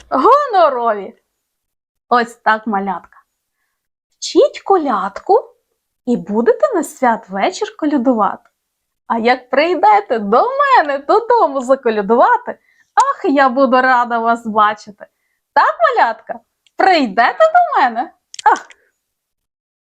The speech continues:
Маляточка. Кашка в горщику. М. Доварилася!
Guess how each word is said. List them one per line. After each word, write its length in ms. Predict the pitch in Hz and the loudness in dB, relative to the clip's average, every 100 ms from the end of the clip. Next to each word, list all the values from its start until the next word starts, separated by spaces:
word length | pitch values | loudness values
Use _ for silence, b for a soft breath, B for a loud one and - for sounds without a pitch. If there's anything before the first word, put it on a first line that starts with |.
| _ _ | _ _
Маляточка. 640 | 196 208 202 - 302 - 494 508 _ _ _ _ _ _ _ _ _ _ _ _ _ _ | -10 -6 -6 -8 -12 -8 -8 -8 _ _ _ _ _ _ _ _ _ _ _ _ _ _
Кашка 600 | - 180 240 539 587 - 587 587 | -8 -2 0 0 -2 2 2 2
в 80 | 415 | 0
горщику. 920 | 247 277 302 349 440 - 453 440 - 453 466 508 605 - _ 370 | 0 2 4 2 0 -4 -6 -4 0 2 4 4 0 -4 _ -10
М. 460 | 339 359 370 381 466 659 _ _ _ _ _ _ - - - - _ _ _ _ - | -4 -2 0 0 0 -2 _ _ _ _ _ _ -18 -6 -6 -6 _ _ _ _ -8
Доварилася! 920 | 202 196 190 330 494 349 392 539 539 | -2 0 0 0 0 -2 -6 -6 -8